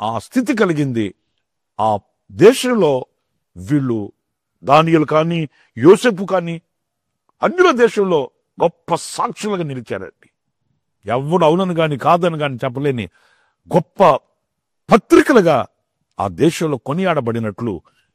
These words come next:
లేఖన సత్యాలు మన ఎదుట నిలిచి ఉన్నాయి. మరి ఆ దైవ జ్ఞానాన్ని, ఆ దైవ కృపని మనం పొందుకొని అభివృద్ధి పొందాలన్న కాంక్షతో మనం ముందుకు వెళుతున్నామా అనేది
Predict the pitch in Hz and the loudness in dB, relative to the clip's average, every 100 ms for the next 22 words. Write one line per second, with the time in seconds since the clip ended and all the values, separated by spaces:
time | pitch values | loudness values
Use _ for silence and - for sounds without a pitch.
0 | - 117 156 147 120 - 151 - 175 135 | -6 -4 -2 -6 -8 -8 -8 -4 -4 -2
1 | 104 98 107 107 104 208 - 185 127 82 | -6 -8 -12 -12 -8 -8 -8 -8 -8 -8
2 | - _ _ _ _ _ _ _ _ _ | -12 _ _ _ _ _ _ _ _ _
3 | _ _ _ _ _ _ 127 120 104 82 | _ _ _ _ _ _ -2 0 0 4
4 | 160 156 107 101 156 214 247 208 107 - | 4 4 0 -4 0 2 2 0 -4 -12
5 | _ _ _ 104 175 233 196 254 254 277 | _ _ _ 2 4 4 4 2 4 0
6 | 170 98 _ _ _ - 139 117 190 202 | 0 -8 _ _ _ -4 -4 0 0 2
7 | 180 151 - 135 160 233 202 165 147 143 | 0 -2 -2 -2 2 0 0 -2 -2 0
8 | 131 117 98 - _ _ - 120 180 - | -2 -4 -8 -10 _ _ -2 0 0 -4
9 | 143 131 117 98 104 123 98 95 107 139 | -6 -4 -4 -4 -6 -8 -6 -8 -6 -4
10 | 143 147 127 127 190 | -2 -2 -2 -4 -6